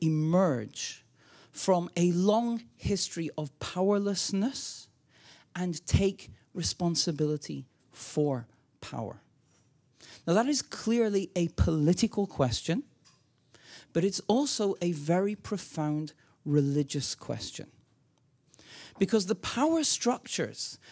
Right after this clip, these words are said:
that come into play when we think about religion can be understood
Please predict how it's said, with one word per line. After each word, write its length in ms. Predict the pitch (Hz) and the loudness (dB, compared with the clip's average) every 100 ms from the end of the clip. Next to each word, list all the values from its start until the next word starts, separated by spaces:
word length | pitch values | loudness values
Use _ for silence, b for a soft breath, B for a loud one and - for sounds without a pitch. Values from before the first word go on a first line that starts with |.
| B | B
that 200 | 165 - | -2 4
come 260 | - 226 247 | 6 6 2
into 300 | 214 190 175 | -2 -2 -4
play 400 | - 208 214 165 | 0 2 2 2
when 220 | 156 165 | 0 0
we 100 | 165 | 0
think 380 | - - 254 240 | -2 -2 -2 -2
about 280 | 175 170 - | -2 -4 -2
religion 560 | 147 202 262 131 117 B B B - | -2 -2 -4 -6 -8 B B B 6
can 360 | - 226 302 | 6 6 0
be 160 | 233 202 | 0 0
understood 880 | 190 180 170 - - 269 202 135 | 0 0 -2 -2 -2 0 0 0